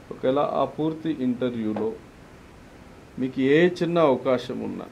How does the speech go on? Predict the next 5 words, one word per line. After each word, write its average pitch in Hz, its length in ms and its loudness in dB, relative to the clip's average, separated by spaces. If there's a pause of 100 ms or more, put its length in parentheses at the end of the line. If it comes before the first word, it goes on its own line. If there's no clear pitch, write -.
(120)
మీరు 107 180 -4
ఎన్ని 120 260 0
సెక్షన్స్ 143 560 -2
పెట్టదలుచుకుంటారో 120 920 -4 (100)
పెట్టండి, - 380 -8